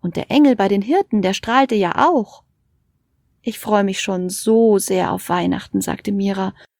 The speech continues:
und kuschelte sich fest an ihre Mama. „Können wir heute auch mal Kerzen basteln?“ Mama seufzte und musste gähnen.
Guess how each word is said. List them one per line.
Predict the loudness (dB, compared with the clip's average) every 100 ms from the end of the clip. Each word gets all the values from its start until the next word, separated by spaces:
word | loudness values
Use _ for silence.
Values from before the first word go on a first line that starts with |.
| _
und | -2 0
kuschelte | 2 2 2 2 -2
sich | -2 -2
fest | -2 -2 -2
an | 0
ihre | 0 -2
Mama. | 0 0 -2 -8 _ _ _ _ _ _ _ _ _ _
„Können | -2 0 2
wir | 0
heute | 0 -2 -2
auch | -2 -2
mal | -2 -2
Kerzen | -2 -4 0 2
basteln?“ | 2 -4 -4 -2 0 0 _ _ _ _ _ _ _ _ _ -6
Mama | -2 2 0
seufzte | 2 0 0 -6 -6 -4 0
und | 0
musste | -2 -4
gähnen. | -4 -2 0 0 0 -4